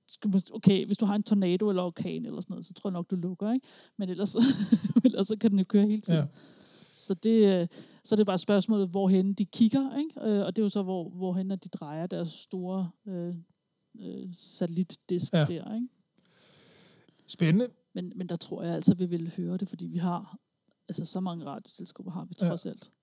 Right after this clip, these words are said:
Speaker 2: Jamen altså, tænk, tænk vi
Speaker 1: Og tredive gange større end baggrundsstrålen, det vil man
Speaker 2: Ja,
Speaker 1: altså
Speaker 2: det,
Speaker 1: ikke.
Speaker 2: det, det skulle man mene, ikke?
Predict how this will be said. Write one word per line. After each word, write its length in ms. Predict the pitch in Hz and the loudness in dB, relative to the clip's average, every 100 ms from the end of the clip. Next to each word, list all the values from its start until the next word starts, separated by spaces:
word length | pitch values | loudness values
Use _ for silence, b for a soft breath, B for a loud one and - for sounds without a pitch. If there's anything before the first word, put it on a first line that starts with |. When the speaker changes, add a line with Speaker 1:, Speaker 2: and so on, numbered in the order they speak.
| b b b b b b b b b b b _ - | b b b b b b b b b b b _ -2
Speaker 2:
Jamen 240 | 139 139 | 0 0
altså, 540 | 135 143 156 135 131 127 b b b b _ - | 0 0 -2 -2 -8 -12 b b b b _ -8
tænk, 220 | 196 - | -8 -4
tænk 200 | 196 214 | -6 -6
vi 40 | 226 _ _ _ - | -8 _ _ _ -10
Speaker 1:
Og 100 | 190 | 2
tredive 480 | - 160 190 233 | 2 4 4 4
gange 400 | 240 208 175 208 | 6 4 2 0
større 460 | 208 - 175 185 202 | 0 0 2 2 2
end 100 | 185 | -2
baggrundsstrålen, 680 | 143 151 180 165 156 151 156 | -6 -8 -10 -10 -12 -12 -12
det 120 | 160 | -12
vil 80 | 151 | -10
man 80 | 151 | -6
Speaker 2:
Ja, 80 | 175 | -2
Speaker 1:
altså 160 | 170 | 2
Speaker 2:
det, 200 | 180 165 | 2 2
Speaker 1:
ikke. 140 | 185 170 | -2 -2
Speaker 2:
det, 200 | 180 - | -6 -4
det 120 | 180 | -4
skulle 200 | - 175 | -2 2
man 140 | 156 147 | 2 2
mene, 260 | 143 147 | 2 2
ikke? 120 | 214 | 0